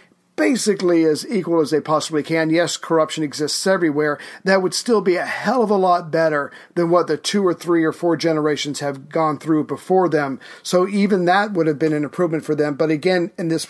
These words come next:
current political climate, everything red is bad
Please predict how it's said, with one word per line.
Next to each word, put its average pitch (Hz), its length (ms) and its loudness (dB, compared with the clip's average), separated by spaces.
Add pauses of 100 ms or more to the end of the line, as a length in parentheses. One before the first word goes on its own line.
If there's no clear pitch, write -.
current 170 320 0
political 147 360 0
climate, 190 600 0 (480)
everything 170 500 4
red 170 760 2 (280)
is 160 240 -2
bad 160 640 2